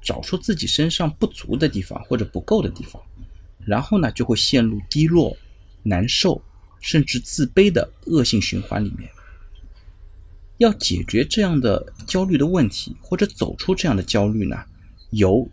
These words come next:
且仅有一个办法，就是让我自己的想法尽量的外化，在真实的世界里面去做一些什么。当我在行动的时候，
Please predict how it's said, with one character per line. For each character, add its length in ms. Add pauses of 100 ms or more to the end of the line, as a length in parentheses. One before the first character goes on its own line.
且 260
仅 320
有 180
一 160
个 120
办 220
法， 220 (480)
就 140
是 140
让 180
我 80
自 160
己 60
的 120
想 360
法 340
尽 220
量 180
的 220
外 220
化， 300 (720)
在 140 (140)
真 200
实 220
的 80
世 180
界 200
里 160
面 160
去 140
做 280
一 20
些 160
什 160
么。 80 (1000)
当 200
我 80
在 160
行 400
动 160
的 80
时 200
候， 240